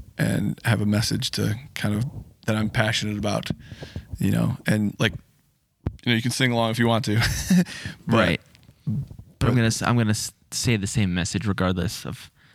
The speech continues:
Speaker 1: Yeah.
Speaker 2: how you respond.
Speaker 1: Exactly. And, uh, the funny thing about that is, like, like, we did the circ-, we did, we really did the, the worship circuit,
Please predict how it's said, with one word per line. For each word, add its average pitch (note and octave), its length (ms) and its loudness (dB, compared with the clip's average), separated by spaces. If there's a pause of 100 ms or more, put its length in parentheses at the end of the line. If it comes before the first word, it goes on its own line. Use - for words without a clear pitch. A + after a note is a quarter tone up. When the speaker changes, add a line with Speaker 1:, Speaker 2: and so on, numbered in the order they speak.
(160)
Speaker 1:
Yeah. A2+ 160 4
Speaker 2:
how A#2 80 4
you F#2+ 100 -2
respond. - 560 -2
Speaker 1:
Exactly. A2+ 600 2
And, A2+ 280 2 (1000)
uh, - 360 0 (360)
the - 60 2
funny G#3+ 240 4
thing C3+ 420 4 (200)
about A#2+ 280 2
that A2 320 2
is, A2+ 160 2
like, G#2+ 500 0 (1300)
like, - 120 -6
we B2+ 100 4
did C#3+ 320 4
the A2+ 100 4
circ-, - 420 2
we A#2+ 120 2
did, A#2+ 280 2
we G#2 160 2
really C3 300 6
did A2 220 2
the, G#2 160 2
the G2 180 0
worship G#2+ 460 0
circuit, - 500 -2